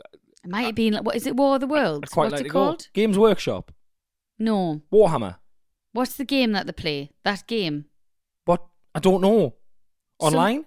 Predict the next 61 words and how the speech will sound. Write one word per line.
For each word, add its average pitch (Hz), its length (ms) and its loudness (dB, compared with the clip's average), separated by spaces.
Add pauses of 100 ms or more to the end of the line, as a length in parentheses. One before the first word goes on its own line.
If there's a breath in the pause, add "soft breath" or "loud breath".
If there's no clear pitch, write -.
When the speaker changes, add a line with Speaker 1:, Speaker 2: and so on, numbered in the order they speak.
Speaker 1:
is 196 120 -12
it 214 80 -10
Dragons? 262 520 -2
Something 240 200 -4
in 240 80 -4
Dragons? 196 360 -4
Speaker 2:
Dungeons 185 340 4
and 185 80 0
Dragons. 123 500 -2
Speaker 1:
Might 226 220 -6
be 240 100 -4
in 240 80 -2
that. 311 360 -6 (280)
Speaker 2:
Okay. 156 400 -2
Speaker 1:
They 185 80 -12
all 196 180 -4
play 185 320 -16
stupid. - 420 -20
Speaker 2:
D 185 160 2
and 175 100 2
D. 143 300 -2 (180)
They 143 80 -12
call 147 160 2
it 135 80 -2
D 151 140 -2
and 131 80 -6
D. 131 360 -4
Speaker 1:
Mm. 175 360 -8 (200)
Speaker 2:
Yeah, 127 180 0
it's - 140 -8
the, 160 80 0
it's 165 140 -2
Speaker 1:
They 190 60 -2
Speaker 2:
the 214 60 0
Speaker 1:
were 202 40 -2
Speaker 2:
game 214 100 4
Speaker 1:
very, 311 180 2
Speaker 2:
that 247 80 -4
Speaker 1:
they 254 60 -2
were 262 60 2
Speaker 2:
is 254 60 -2
Speaker 1:
very 277 240 -2
grown 196 300 -2
men. 156 200 -4
They 170 60 -6
weren't 226 220 -4
young. 175 280 -6
Speaker 2:
Where 220 160 4
were 208 100 0
they? 113 280 -2
In, 190 160 -4
in 214 140 -2
the 233 60 0
street - 400 -4
or 185 140 0
in 185 60 0
a 190 40 0
shop? 151 360 0
Speaker 1:
In 262 100 0
a 294 60 -2
shop. - 340 -8